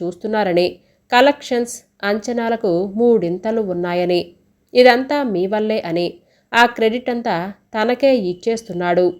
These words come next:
మరా సినిమాకి కూడా మాటలు పాటలు తనే రాసింది కదా. కానీ సినిమా అనేది సమిష్టి కృషి. అందులో దర్శకుడు సినీ బ్రహ్మ. తనంతా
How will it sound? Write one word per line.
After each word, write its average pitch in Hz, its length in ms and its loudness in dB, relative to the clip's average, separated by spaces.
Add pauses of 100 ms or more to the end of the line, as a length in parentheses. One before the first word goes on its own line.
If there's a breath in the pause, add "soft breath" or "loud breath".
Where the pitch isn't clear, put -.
(460)
మరా 262 240 6
సినిమాకి 262 500 -2
కూడా 220 460 -2 (140)
మాటలు 233 540 0 (120)
పాటలు 180 420 -2 (520)
తనే 254 160 6
రాసింది 269 400 0
కదా. 254 380 -2 (600)
కానీ 226 460 4
సినిమా 302 560 2
అనేది 220 540 0
సమిష్టి 202 640 -6
కృషి. 180 560 -2
అందులో 208 460 2 (360 soft breath)
దర్శకుడు 214 720 0 (160)
సినీ 269 400 0
బ్రహ్మ. 180 520 -4 (580)
తనంతా 220 560 0